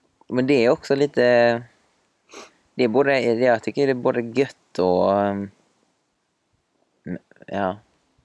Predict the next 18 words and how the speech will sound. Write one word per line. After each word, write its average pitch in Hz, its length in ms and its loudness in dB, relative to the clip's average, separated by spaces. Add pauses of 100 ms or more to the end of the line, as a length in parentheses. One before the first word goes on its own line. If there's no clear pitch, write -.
(200)
det 110 100 -14
kan 123 140 -8
nog 117 120 -2
både 120 180 -2
vara 117 120 -2
bra 113 340 0
och 95 60 0
dåligt. 107 400 0
Det 110 120 0
är 113 40 2
skönt 101 440 -4
så 156 80 0
att 135 140 0
inte 120 180 -6
tänka 110 520 -4
någonting 107 400 -2
och 95 60 -4
bara, 95 420 0